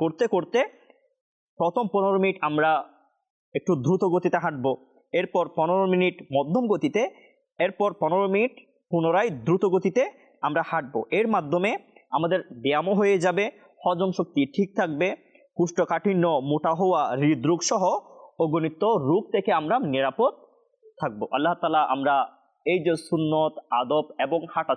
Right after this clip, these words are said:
চলার এই যে নিয়মাবলীগুলো শুনেছি, এর উপর আমাদেরকে আমল করার তৌফিক দান করুন।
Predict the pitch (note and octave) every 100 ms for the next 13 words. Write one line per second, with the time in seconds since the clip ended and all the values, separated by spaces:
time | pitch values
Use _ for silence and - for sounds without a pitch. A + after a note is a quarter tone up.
0 | - D3+ A#2+ - _ _ _ - D#3 F3
1 | C#3+ D3+ E3 D#3 D#3 D3+ E3+ F3+ - E3
2 | C#3+ - B3+ _ _ _ C#3+ D#3 D3+ C3+
3 | C3+ C3 C3 B2+ D#3 E3 C#3 A#2 A#2 G#2+
4 | D3 A#2+ G#2+ - A2 -